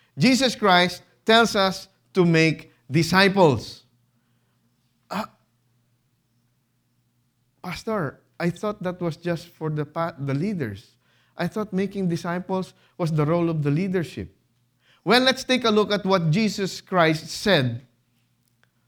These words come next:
to the people before he went back to heaven, all right?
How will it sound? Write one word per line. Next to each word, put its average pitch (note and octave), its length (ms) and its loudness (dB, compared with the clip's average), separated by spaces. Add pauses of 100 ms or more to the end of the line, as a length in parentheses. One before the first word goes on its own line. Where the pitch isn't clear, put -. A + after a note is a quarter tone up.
to G#3 80 6
the G#3 160 6
people G3+ 500 4
before G3 440 4
he G#3 120 4
went G3 300 -2
back F3+ 240 -2
to F3+ 80 -2
heaven, D3+ 420 -4
all C#3+ 120 0
right? A3+ 200 2